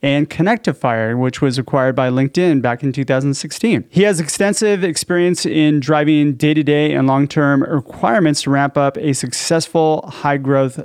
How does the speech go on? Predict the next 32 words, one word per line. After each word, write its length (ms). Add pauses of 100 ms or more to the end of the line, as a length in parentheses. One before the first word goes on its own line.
startup. 680
Shafir's 440
new 180
startup 460
helps 380
potential 600
hires 600
with 220
their 180
personal 520
contact 760
information, 960
which 240
is 140
what 220
makes 320
Shafir 560
the 80
perfect 480
expert 420
for 120
today's 380
topic. 400
Shafir, 440
welcome 220
to 40
the 60
Higher 180
Power 180
Radio 280
Show 180
today. 300